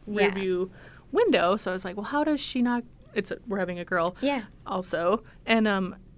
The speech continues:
Speaker 1: how is she not gonna get hot or the sun in her eyes? I mean, is there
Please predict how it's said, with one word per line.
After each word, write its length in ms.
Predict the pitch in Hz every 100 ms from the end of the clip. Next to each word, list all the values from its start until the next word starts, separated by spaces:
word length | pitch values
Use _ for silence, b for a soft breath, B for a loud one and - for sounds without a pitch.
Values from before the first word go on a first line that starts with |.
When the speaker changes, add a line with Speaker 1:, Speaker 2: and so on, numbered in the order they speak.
| -
Speaker 1:
how 160 | - 320
is 100 | 339
she 100 | 339
not 140 | 294
gonna 160 | 269 240
get 240 | 185 165
hot 560 | - - 381 359 339 277
or 100 | 208
the 100 | 196
sun 320 | - - 330
in 100 | 320
her 120 | 294
eyes? 440 | 285 277 269 262 240
I 40 |
mean, 160 | 190 190
is 140 | 196
there 260 | 226 220